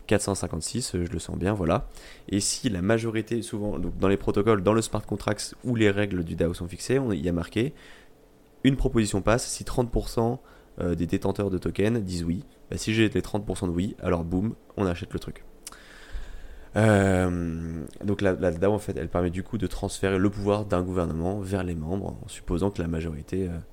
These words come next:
feront les bons choix pour, euh, l'organisation. Et là, je veux juste parler d'une limite, parce qu'il y a, il y a quand même des limites à cette forme de structure, et notamment que, euh, les membres, ils sont intéress-, finan-, ils sont intéressés financièrement. Ils ont mis de l'argent et ils attendent, ils veulent en, en ré-, récupérer plus, ce qui est normal.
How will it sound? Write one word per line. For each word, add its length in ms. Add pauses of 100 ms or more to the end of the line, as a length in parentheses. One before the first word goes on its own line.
(200)
feront 360
les 140
bons 160
choix 280
pour, 240
euh, 80
l'organisation. 640 (500)
Et 100
là, 140
je 100
veux 60
juste 180
parler 160
d'une 260
limite, 520 (440)
parce 200
qu'il 120
y 60
a, 60
il 100
y 80
a 60
quand 100
même 80
des 80
limites 280
à 40
cette 220
forme 180
de 60
structure, 460
et 260
notamment 400
que, 240 (560)
euh, 180
les 160
membres, 240
ils 60
sont 160
intéress-, 300
finan-, 340
ils 80
sont 160
intéressés 400
financièrement. 420 (220)
Ils 140
ont 40
mis 140
de 60
l'argent 360
et 60
ils 100
attendent, 400
ils 140
veulent 140
en, 200
en 120
ré-, 200
récupérer 520
plus, 160
ce 200
qui 80
est 60
normal. 380